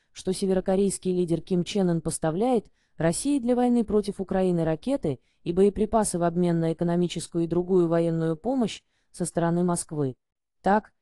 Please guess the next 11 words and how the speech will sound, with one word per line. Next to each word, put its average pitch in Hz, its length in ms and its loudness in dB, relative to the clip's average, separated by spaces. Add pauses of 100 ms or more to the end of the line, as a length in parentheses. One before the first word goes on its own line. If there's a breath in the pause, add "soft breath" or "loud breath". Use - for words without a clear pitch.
ещё 196 300 -2
в - 40 -16
сентябре 233 440 0
прошлого 220 480 -2
года 220 260 2
выяснилось, 208 680 -2 (220)
что - 220 -8
Пхеньян 208 460 2
поставляет 175 560 0
в 156 40 -8
Россию 208 520 0